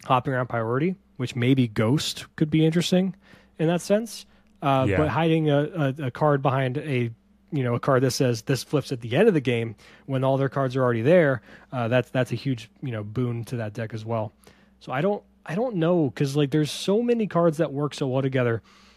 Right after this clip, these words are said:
Speaker 1: I'm a little shocked that Bishop's not a three zero yet.
Speaker 2: Really? The thing is that he's so weak in other lists, but yeah, for
Speaker 1: I know.
Speaker 2: bounce especially, he can pump up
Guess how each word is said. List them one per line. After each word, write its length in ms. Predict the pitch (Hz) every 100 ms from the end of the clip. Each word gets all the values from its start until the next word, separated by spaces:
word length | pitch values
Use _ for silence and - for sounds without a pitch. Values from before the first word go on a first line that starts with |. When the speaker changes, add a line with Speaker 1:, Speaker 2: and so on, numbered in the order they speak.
| -
Speaker 1:
I'm 100 | 160
a 80 | 175
little 240 | 269 359
shocked 380 | 311 - 190 165
that 160 | 151 117
Bishop's 460 | 147 147 147 - 160
not 220 | 135 131
a 60 |
three 260 | - - 139
zero 320 | 120 123 139
yet. 260 | 160 180 190 - _ _ _ _ _ _ _ _ _ -
Speaker 2:
Really? 640 | 135 156 180 202 220 196 165
The 120 | - 131
thing 200 | 156 147
is 120 | 120
that 120 | 117
he's 140 | 113 -
so 240 | 120 120
weak 280 | 107 107 107
in 120 | 95
other 260 | 98 101 95
lists, 440 | 90 92 - -
but 160 | - 95
yeah, 180 | 87 90
for 180 | 117 95
Speaker 1:
I 100 | 180
know. 100 | 107
Speaker 2:
bounce 120 | 120
especially, 520 | 104 - 98 - 104
he 120 | 92 98
can 180 | 92
pump 260 | 87 104 95
up 140 | 95